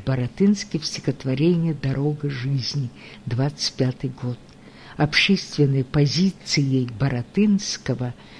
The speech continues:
объясняется то, почему основным жанром в первом сборнике его стихотворений, вышедшем в двадцать седьмом году, оказалась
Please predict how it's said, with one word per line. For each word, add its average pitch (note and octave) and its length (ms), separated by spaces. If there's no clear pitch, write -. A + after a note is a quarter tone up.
объясняется D#3 1040
то, G3+ 300
почему G3 840
основным D3 880
жанром C#3 760
в - 140
первом C3+ 760
сборнике C3+ 840
его B2+ 280
стихотворений, F3 1120
вышедшем F3+ 800
в D3+ 60
двадцать D#3+ 580
седьмом D3+ 520
году, C#3+ 460
оказалась D3 1040